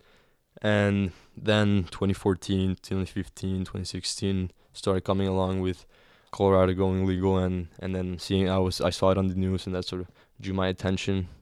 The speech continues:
Um, and then started going on YouTube, started going on the internet, started having access to information I wouldn't have had access to otherwise, and started learning about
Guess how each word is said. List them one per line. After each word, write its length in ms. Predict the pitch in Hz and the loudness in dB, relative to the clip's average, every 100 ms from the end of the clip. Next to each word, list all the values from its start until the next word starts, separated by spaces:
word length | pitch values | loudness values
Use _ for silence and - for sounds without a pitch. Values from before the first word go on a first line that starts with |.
| _ _ - | _ _ -6
Um, 300 | 98 92 92 - _ - - _ _ _ _ - | -2 0 -2 -8 _ -20 -20 _ _ _ _ -4
and 220 | 98 95 | 0 4
then 440 | 95 95 95 90 90 - - | 6 6 4 0 -4 -16 -12
started 500 | - 104 101 98 92 - | -2 4 4 4 0 -2
going 280 | 104 98 95 | 2 4 4
on 180 | 92 | 2
YouTube, 420 | 92 92 - 95 92 - - - | 2 0 -2 -6 -6 -18 -20 -16
started 440 | - 101 92 90 | -6 -2 -2 -2
going 360 | 92 90 90 87 - | -2 -2 -4 -8 -10
on 100 | 98 | -8
the 60 | 92 | -6
internet, 460 | 95 92 95 92 98 - - | -6 -6 -4 -4 -6 -16 -20
started 500 | - - 95 92 90 - - _ _ _ _ | -16 -6 -2 0 -2 -8 -20 _ _ _ _
having 300 | - 98 98 | -4 -2 -2
access 320 | 90 90 - - | -4 -6 -8 -8
to 120 | - | -6
information 540 | 95 - 95 92 101 | -6 -4 -4 -4 -4
I 60 | 92 | -4
wouldn't 280 | 90 95 90 | -4 -6 -6
have 280 | 95 92 - | -6 -8 -6
had 180 | - 98 | -6 -4
access 320 | 98 - 98 | -6 -8 -10
to 160 | - 95 | -2 0
otherwise, 520 | 95 95 98 95 - _ - - _ _ | 2 2 0 -2 -10 _ -20 -20 _ _
and 240 | - 104 98 | 0 2 2
started 300 | - 104 101 | 4 6 6
learning 300 | 101 101 98 | 6 4 4
about 360 | 90 95 92 | 6 4 4